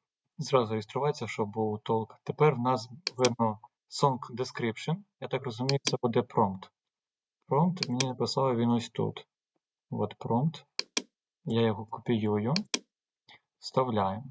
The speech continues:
Далі я шукав, де вставити текст. По inspiration це трохи не то. І тут є lyrics. І от, е, lyrics це є текст пісні. Давайте ми сюди вставимо lyrics.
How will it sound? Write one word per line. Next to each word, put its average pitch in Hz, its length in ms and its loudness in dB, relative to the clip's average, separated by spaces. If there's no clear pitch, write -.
Далі 160 360 4
я 131 120 0
шукав, 131 380 2
де 127 120 4
вставити 123 460 0
текст. 104 380 -4
По 113 140 0
inspiration 123 560 0
це 113 140 2
трохи 117 340 2
не 107 140 4
то. 175 320 6
І 127 80 2
тут 147 300 2
є 120 300 6
lyrics. 107 640 2
І 123 140 2
от, 117 360 2
е, - 200 -4
lyrics 113 640 2
це 120 120 2
є 113 240 0
текст - 500 -4
пісні. 135 580 0
Давайте 113 600 -4
ми 117 320 -4
сюди 110 360 -8
вставимо 110 480 -6
lyrics. 98 640 -8